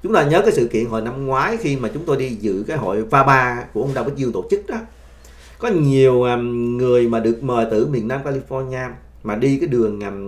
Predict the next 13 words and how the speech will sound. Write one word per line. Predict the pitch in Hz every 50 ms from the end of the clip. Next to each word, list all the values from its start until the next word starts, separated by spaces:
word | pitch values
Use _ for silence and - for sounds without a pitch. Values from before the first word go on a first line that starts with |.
| 98 98 98
xa | - 139 131
lộ | 110 - -
số | - 160 156
năm | 151 147 139 135 135 131 135 143
đó, | - -
họ | 117 90 95 110
đã | 127
không | - 143 131 127 127
đến | 131 139 175 175
nơi | 151 131 120 113
được. | 95 90 78 - - - - - - - - - - - - - - - - -
Bởi | 113 110 120 151 151
vì | 120 120 110 104 101 98 95 95 92 92 87